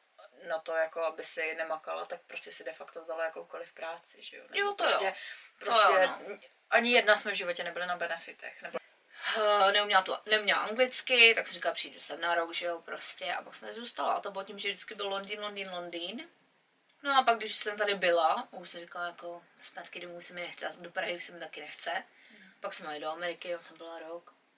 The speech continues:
Speaker 2: pak jsem jela znova, pak jsem jela znova na tři měsíce. No, ale to je tak, protože já jsem hlavně jsem měla s tím, že jsem prostě neuměla anglicky kvůli výšce. Původní plán byl, že se vracím, že si udělám teda tu vysokou školu.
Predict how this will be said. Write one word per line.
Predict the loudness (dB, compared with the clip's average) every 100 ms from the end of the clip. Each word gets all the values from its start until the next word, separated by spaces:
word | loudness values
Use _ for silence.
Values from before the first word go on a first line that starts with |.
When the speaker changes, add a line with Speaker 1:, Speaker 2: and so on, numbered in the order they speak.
| -20
Speaker 2:
pak | -12
jsem | -10 -8
jela | -8 -8
znova, | -14 -8 -6 -6
pak | -8
jsem | -14
jela | -12 -14
znova | -16 -16 -16
na | -18 -18
tři | -18
měsíce. | -18 -18 -18 -18 -16 -18 _ _ _ -20 -20 -20 _ _ _ -16 0
No, | 4 6
ale | 6 6
to | 4
je |
tak, | 0 -2
protože | -6 -2
já | -2
jsem | 0
hlavně | -4 -4 -6
jsem | 0
měla | 2 2
s |
tím, | -4 -10
že |
jsem | -10 -8
prostě | -8
neuměla | -8 -2 -2
anglicky | -2 -8 -10
kvůli | -6 -4
výšce. | -2 -2 0 2 2 0 -16 -20 -20 -18 -16 -18 -8
Původní | -2 -2 4
plán | 4 6
byl, | 2
že | 0
se | -2 4
vracím, | 4 4 -4
že | -6
si | -8
udělám | -4 -6 -4
teda | -4
tu | -4
vysokou | -6 -6 -6 -6 -4
školu. | -4 -4 -10 -12 -14